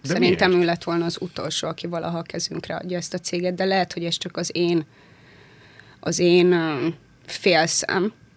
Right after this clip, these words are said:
Speaker 2: és közben valójában soha nem adta volna másnak, csak nekünk. Nem tudom.
Speaker 1: Nagyon racionális keretek közt nőtt föl, ugye?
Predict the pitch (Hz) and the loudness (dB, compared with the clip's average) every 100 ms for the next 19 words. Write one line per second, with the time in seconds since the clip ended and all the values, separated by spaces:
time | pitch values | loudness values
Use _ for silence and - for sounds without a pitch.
0 | _ - - - 175 - 170 175 170 180 | _ -20 -18 -4 -2 -2 -4 -2 0 0
1 | 165 165 165 160 160 156 127 - _ _ | 0 0 -2 -2 -4 -4 -8 -16 _ _
2 | _ _ - _ _ _ - _ _ _ | _ _ -20 _ _ _ -20 _ _ _
3 | - - 170 175 139 123 135 - 147 151 | -10 -6 -2 -2 -4 -6 -6 -8 -4 -2
4 | 151 143 156 - 151 - - 147 - - | -2 -2 -4 -6 -10 -10 -6 -6 -8 -12
5 | - - - 151 151 - - 151 139 147 | -12 -10 -4 -4 -4 -10 -8 -8 -2 0
6 | 147 123 123 - 101 92 82 85 82 - | 0 0 -2 -4 -8 -8 -8 -10 -8 -8
7 | - 92 90 87 95 80 - 87 - - | -6 -8 -8 -10 -8 -8 -8 -10 -10 -12
8 | 92 107 196 | -8 -4 -4